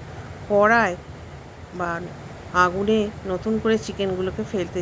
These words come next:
চাইনি। আমার এটা খারাপ লাগে, কারণ পোড়া খেতে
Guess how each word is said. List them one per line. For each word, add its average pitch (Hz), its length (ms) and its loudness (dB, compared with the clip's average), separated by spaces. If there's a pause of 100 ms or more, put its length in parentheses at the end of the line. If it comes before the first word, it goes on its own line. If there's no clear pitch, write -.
চাইনি। 170 320 -2 (120)
আমার 226 200 4 (280)
এটা 190 180 -4 (960)
খারাপ 101 240 4 (100)
লাগে, 180 220 2 (120)
কারণ 175 200 2 (380)
পোড়া 214 240 6 (100)
খেতে 202 240 -2